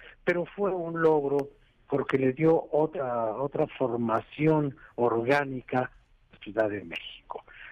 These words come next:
Quizás no fue la mejor, pero fue la que en ese momento se pudo hacer. Y por otra parte, en el terreno internacional, yo creo que es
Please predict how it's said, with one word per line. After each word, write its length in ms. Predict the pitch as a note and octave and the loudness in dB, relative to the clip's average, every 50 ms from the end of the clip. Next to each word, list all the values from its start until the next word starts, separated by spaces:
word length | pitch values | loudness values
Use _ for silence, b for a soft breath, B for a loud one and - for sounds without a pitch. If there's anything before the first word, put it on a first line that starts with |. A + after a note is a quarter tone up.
| B - | B -14
Quizás 380 | - B2+ B2+ - D#3 D#3+ C#3+ | -12 -10 -2 0 2 2 2
no 180 | C#3 D3+ D3 C#3 | 0 0 -2 -2
fue 180 | - - C#3+ | -4 -6 -4
la 140 | C#3 C#3 C3 B2 | -2 -2 0 0
mejor, 600 | B2+ C#3 D3 - - F#3 G3 G3 G3+ G#3 - - | 2 2 2 2 4 4 4 4 2 0 -4 -2
pero 200 | - C#3+ B2+ A#2 | -4 -2 -2 -4
fue 280 | - - D3 D3 D3 D3 - - _ _ | -2 0 2 2 2 0 -4 -8 _ _
la 160 | - B2 A#2 | -4 -4 -4
que 120 | - - A#2+ | -4 -6 -6
en 100 | A#2 C3+ | -4 -4
ese 180 | C#3 C3+ - A#2+ | -4 -4 -6 -8
momento 400 | A2 A2 A#2+ B2+ B2 - A#2 - - | -6 -4 -2 -2 -2 -4 -6 -12 -14
se 80 | - - | -16 -20
pudo 380 | _ - - - - - - | _ -16 -18 -16 -14 -12 -10
hacer. 200 | - - - - - - - - - _ _ _ - B B B B B B B _ _ _ _ _ _ - A3 | -10 -10 -10 -14 -20 -20 -20 -20 -20 _ _ _ -14 B B B B B B B _ _ _ _ _ _ 0 0
Y 80 | G#3 | 0
por 180 | F3+ - A3 B3 | 2 2 2 2
otra 220 | C4 C4 C#4 B3+ | 2 4 2 0
parte, 340 | - - A3+ A3+ A3+ - A3+ | 2 2 0 0 0 -2 -6
en 100 | G3 F#3 | -6 -8
el 100 | E3 D3+ | -6 -4
terreno 380 | - E3+ D#3 E3+ G3 G3 F#3+ F#3 | -2 0 2 2 2 2 0 0
internacional, 880 | F#3+ F3 D#3+ C#3 C#3+ C#3+ C3+ C3 - - C#3 C3+ D3+ D#3+ E3 D#3+ D3 | 2 2 2 2 2 2 0 0 -2 -6 -4 0 2 2 2 2 2
yo 160 | C#3 D3+ D3 | 2 0 0
creo 360 | C#3 - D3 D3 D3 D3 C#3 C#3 | 2 0 -2 0 0 -2 -2 -2
que 120 | - D3 | 0 -2
es 80 | C#3 C#3 | -2 -2